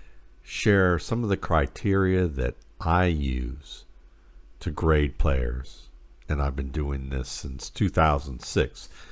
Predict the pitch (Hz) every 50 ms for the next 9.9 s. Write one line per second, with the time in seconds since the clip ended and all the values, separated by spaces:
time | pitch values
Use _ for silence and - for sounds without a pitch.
0 | - - - - - - - 80 78 76 76 73 71 - - - - 82 80 78
1 | 78 76 73 - - 78 76 78 78 73 73 69 - - - - 80 76 76 76
2 | 73 73 69 67 64 69 - 73 69 67 65 67 65 65 - - - - - -
3 | - - _ - - - - - - 139 143 151 135 117 98 90 92 98 107 120
4 | 117 - - - - - - 95 85 - - - 80 - - - - - - -
5 | 92 101 98 85 - - 87 78 71 67 - - - 71 65 65 64 - - -
6 | - - - - - - - - - - - - - 85 76 73 71 71 67 67
7 | 67 - - - - - _ _ - 87 87 90 90 - - 85 80 82 - -
8 | - 82 78 - - - 76 71 67 65 65 - - 71 67 65 - - 67 65
9 | 64 71 - - - - - - 71 69 67 64 62 - - - -